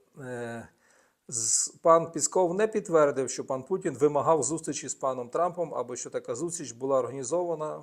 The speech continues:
чи організовується, як пан Трамп заявив у четвер ввечері. Ну, це добре, що в них там вже такі певні розбіжності в цьому є.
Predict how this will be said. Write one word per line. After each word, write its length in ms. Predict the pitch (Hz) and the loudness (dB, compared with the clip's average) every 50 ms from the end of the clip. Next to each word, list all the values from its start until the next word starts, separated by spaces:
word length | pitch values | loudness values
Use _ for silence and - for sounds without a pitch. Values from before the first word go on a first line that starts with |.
| - _ | -16 _
чи 160 | - - 131 | -10 -6 -4
організовується, 920 | 127 127 127 117 131 135 120 131 131 127 113 160 170 170 165 151 - 131 | -2 -2 -2 -4 -6 -8 -8 -8 -10 -4 -2 0 0 0 -2 -2 -2 -4
як 120 | 120 - | -6 -4
пан 180 | - 131 127 127 | -4 -6 -6 -6
Трамп 340 | 120 - 135 139 147 143 139 - _ _ _ _ _ _ _ | -4 -2 -2 -2 -2 -4 -6 -12 _ _ _ _ _ _ _
заявив 480 | - 120 117 131 131 135 147 151 151 151 | -8 -2 0 2 4 4 4 2 2 0
у 80 | 135 | -2
четвер 460 | 120 - 139 - - 139 131 131 - - | -4 -4 -4 -2 2 2 2 2 0 -2
ввечері. 360 | 123 120 107 - - 139 156 | -2 -2 -2 -2 -4 -8 -6
Ну, 100 | 220 247 | -4 0
це 120 | - - 214 | 2 4 4
добре, 260 | 208 170 131 131 120 | 4 4 2 0 -4
що 120 | - - | -4 -8
в 40 | 127 | -10
них 120 | 127 127 | -10 -10
там 160 | 127 131 123 120 | -10 -12 -12 -12
вже 140 | 113 123 | -12 -12
такі 300 | 120 - - _ - - | -14 -16 -20 _ -20 -20
певні 320 | 120 - 135 131 127 127 123 | -8 -6 -4 -4 -4 -6 -8
розбіжності 640 | 117 120 107 107 120 135 131 120 127 120 - - 123 | -10 -10 -12 -12 -12 -14 -14 -12 -12 -12 -12 -12 -12
в 40 | - | -12
цьому 440 | - - 127 120 120 120 120 120 - _ _ _ _ _ _ _ - | -8 -8 -6 -6 -8 -10 -14 -20 -20 _ _ _ _ _ _ _ -18
є. 280 | 135 113 113 95 - | -12 -10 -8 -10 -10